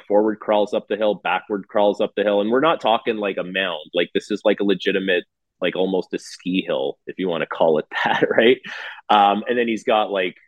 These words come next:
sleds, he's got chains, he's got tires, he's got weight vests, he's got kettlebells, and basically you just gotta do all these exercises with all these things up the hill in a certain amount of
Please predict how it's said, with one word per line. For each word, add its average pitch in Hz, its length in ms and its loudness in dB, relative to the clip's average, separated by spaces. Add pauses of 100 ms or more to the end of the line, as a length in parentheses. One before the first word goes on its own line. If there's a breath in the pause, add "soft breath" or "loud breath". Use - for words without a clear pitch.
(300)
sleds, 127 640 -2
he's 101 200 -12
got 95 280 -4
chains, 120 560 -4
he's 101 160 -4
got 98 360 2 (580)
tires, 120 640 2
he's 98 160 -8
got 95 300 -2
weight 123 360 0 (140)
vests, 101 520 -2
he's 98 120 -16
got 98 200 -2 (100)
kettlebells, 110 760 2
and 98 120 -6
basically 110 440 -2
you 101 100 0
just 107 180 -8
gotta 104 200 0
do 107 160 -2
all 107 180 2
these 104 200 -2
exercises 95 880 -4
with 92 120 -4
all 98 180 6
these 98 240 0
things 104 340 0 (100)
up - 180 0
the - 120 -2
hill 85 260 2 (180)
in 87 80 -10
a 85 60 -6
certain 107 280 0
amount 92 240 2
of 85 60 -4